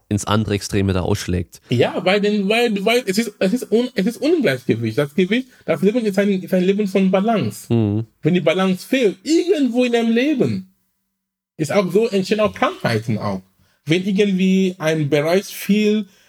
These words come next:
Speaker 2: ähm, ähm, ähm, f-, äh, viel überzogen wird,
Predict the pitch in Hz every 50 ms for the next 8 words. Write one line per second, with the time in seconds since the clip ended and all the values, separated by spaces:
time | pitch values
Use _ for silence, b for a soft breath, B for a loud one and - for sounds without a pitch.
0 | b b b b - 147 151 156 151 147 143 143 139 139 139 139 135 127 127 120
1 | 123 - _ _ _ - 131 135 131 131 127 127 127 120 113 - - - - 127
2 | 127 123 123 120 120 120 117 113 - - 190 185 180 - 151 143 147 143 - -
3 | 220 269 226 165 131 113 113 - 95 92 - -